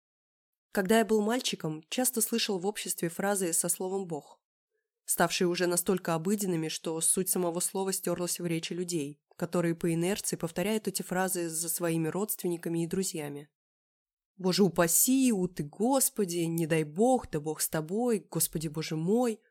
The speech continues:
ради Бога, прошу тебя» и так далее. На истинно глубинном уровне в этих фразах есть тонкий и важный смысл,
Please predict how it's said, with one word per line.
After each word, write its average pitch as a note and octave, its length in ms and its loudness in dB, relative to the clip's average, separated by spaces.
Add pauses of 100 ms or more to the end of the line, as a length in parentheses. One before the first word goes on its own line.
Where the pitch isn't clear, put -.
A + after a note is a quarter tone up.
(100)
ради F3 320 2
Бога, F#3 440 4
прошу G3 460 -2
тебя» F3+ 360 -4 (340)
и A#3 80 -4
так F#3 220 0
далее. D3 340 -10 (880)
На A3 120 4
истинно G#3+ 440 4
глубинном F3+ 520 2
уровне F3+ 440 4
в D#3 100 -4
этих A3 260 0
фразах G#3 400 0
есть - 360 -2 (200)
тонкий A3+ 420 -2
и E3+ 40 -4
важный F#3 320 -2
смысл, E3 640 0